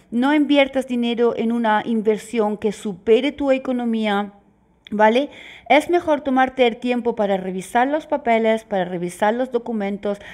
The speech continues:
para revisar también internamente si es la onda de invertir, como que si no, ¿vale? Algunos Tauros de vosotros vais a estar muy, em,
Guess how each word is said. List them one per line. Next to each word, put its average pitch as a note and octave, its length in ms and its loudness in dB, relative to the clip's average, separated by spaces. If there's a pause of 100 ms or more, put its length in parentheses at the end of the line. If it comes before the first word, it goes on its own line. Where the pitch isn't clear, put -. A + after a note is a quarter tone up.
(140)
para G#3+ 240 6
revisar A#3 600 0
también C4+ 320 0
internamente A#3+ 800 -2
si A#3 240 0
es A3+ 180 2
la G3+ 160 2
onda A3+ 300 2
de G#3+ 80 -2
invertir, G#3 480 -2
como F3+ 180 -4
que E3+ 120 -12
si - 140 -10
no, A#2+ 200 -8 (260)
¿vale? G3+ 320 -2 (480)
Algunos E4+ 400 2
Tauros D4+ 260 2
de C#4 80 0
vosotros C4 520 -2
vais A#3 240 2
a A#3 40 -2
estar G#3+ 240 -4
muy, C4 580 -2
em, A#3+ 480 -2